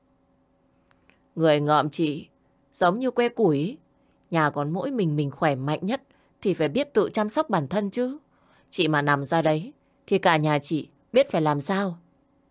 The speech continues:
"Chị không sao đâu mà. Mày cứ để đấy, chị tự ăn cho." "Không được, thầy em giao trách nhiệm cho em rồi. Thầy bảo rằng dạo này sức khỏe của chị không tốt, lại chả chịu ăn uống gì,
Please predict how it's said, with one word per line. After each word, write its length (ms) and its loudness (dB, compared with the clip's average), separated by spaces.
"Chị 200 -2
không 180 -6
sao 280 -6
đâu 120 -6
mà. 340 -8
Mày 180 0
cứ 160 -2
để 160 2
đấy, 300 -4
chị 140 -6
tự 140 0
ăn 280 -2
cho." 220 -4
"Không 260 2
được, 340 4
thầy 240 2
em 300 2
giao 220 2
trách 220 -4
nhiệm 240 0
cho 100 -2
em 180 0
rồi. 260 -2
Thầy 160 4
bảo 240 2
rằng 240 -2
dạo 180 0
này 200 -2
sức 200 -6
khỏe 220 -2
của 140 -2
chị 180 -6
không 220 -10
tốt, 260 -2
lại 180 2
chả 180 0
chịu 220 -2
ăn 200 0
uống 260 -4
gì, 260 -2